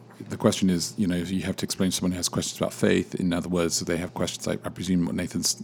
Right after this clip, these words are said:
is implying here, they're questioning about God or their belief or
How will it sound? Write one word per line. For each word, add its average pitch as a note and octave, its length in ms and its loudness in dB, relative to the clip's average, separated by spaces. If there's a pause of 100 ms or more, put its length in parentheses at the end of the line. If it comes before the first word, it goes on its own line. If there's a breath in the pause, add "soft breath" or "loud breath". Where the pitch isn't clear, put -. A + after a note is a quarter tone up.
is F2 360 -2
implying F2+ 480 -2
here, F2+ 160 -4
they're F#2 260 -6
questioning - 420 -4
about E2 300 -8
God G2 420 4
or G#2+ 280 -6
their G2 120 -4
belief G#2 580 4
or - 220 -4